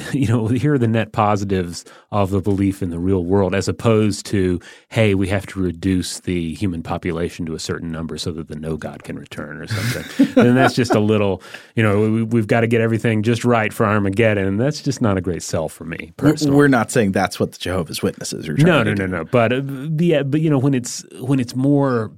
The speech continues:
Speaker 2: <laughs>
Speaker 1: based in, in, like, some specific scheme for the afterlife, then,
Speaker 2: Right.
Speaker 1: uh, yeah, I, I, I just don't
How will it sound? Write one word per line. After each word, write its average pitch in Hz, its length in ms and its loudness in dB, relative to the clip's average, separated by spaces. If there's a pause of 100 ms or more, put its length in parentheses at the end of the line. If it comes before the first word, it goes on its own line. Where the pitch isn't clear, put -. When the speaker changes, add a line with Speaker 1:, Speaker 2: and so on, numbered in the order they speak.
(120)
Speaker 2:
<laughs> - 220 -4
Speaker 1:
based 120 420 2
in, 101 380 -2
in, 117 80 -6
like, 104 160 -6
some 101 420 -4
specific - 840 -6
scheme 104 340 -2
for 98 100 -8
the 90 140 -4
afterlife, 90 640 -2
then, 117 100 2
Speaker 2:
Right. 95 200 2
Speaker 1:
uh, 82 220 -6 (260)
yeah, 104 280 -10
I, 110 60 -8 (160)
I, - 0 - (200)
I - 20 -6
just 95 180 -12
don't 90 180 -8